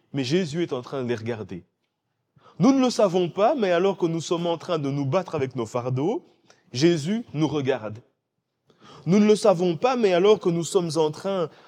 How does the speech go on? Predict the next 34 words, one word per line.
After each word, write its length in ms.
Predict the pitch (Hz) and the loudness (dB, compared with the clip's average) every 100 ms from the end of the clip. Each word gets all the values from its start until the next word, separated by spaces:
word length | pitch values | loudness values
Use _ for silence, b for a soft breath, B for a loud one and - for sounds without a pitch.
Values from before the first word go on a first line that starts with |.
| b | b
de 100 | 139 | 2
pleurer 500 | 147 180 180 165 214 | 2 4 4 4 2
face 220 | 180 180 | 0 -2
à 80 | 156 | -2
nos 120 | 147 | -4
factures 600 | 139 151 - 196 190 131 - _ _ _ _ _ _ - | -4 -6 -8 -10 -8 -8 -12 _ _ _ _ _ _ -12
et 80 | 127 | -6
de 100 | 139 | -4
dire, « 200 | 131 180 | -2 0
Mais 520 | 135 120 120 120 113 110 | 2 2 2 -2 -4 -8
par 200 | - 131 | -8 -6
laquelle 480 | 127 127 - 185 170 | -4 -2 0 2 2
je 100 | 135 | -2
vais 160 | 131 139 | -4 -4
commencer ? 580 | 139 135 127 - 220 | -4 -2 -4 -4 -6
Qu'est-ce 200 | 196 151 | -4 -6
que 140 | - 143 | -4 -6
je 60 | |
vais 120 | 113 139 | -4 -8
payer ? 500 | 143 151 208 208 180 | -6 -8 -6 -6 -6
Comment 400 | 160 151 160 156 B | -6 -2 -2 -2 B
ça 140 | - 135 | -6 -2
va 100 | 139 | 0
marcher 380 | 147 - 220 | -2 -4 -2
avec 160 | 175 135 | -2 -2
ces 120 | 135 | -6
factures ? » 560 | 123 127 - 175 220 330 - _ _ _ _ - | -8 -10 -10 -10 -8 -8 -12 _ _ _ _ -10
Jésus 500 | 131 165 147 151 214 | -2 0 0 -4 -6
est 100 | 170 | -6
en 120 | 135 | -6
train 180 | - 180 | -6 -6
de 40 | |
nous 100 | 151 | -6
regarder. 480 | 131 127 120 107 107 | -6 -6 -4 -6 -8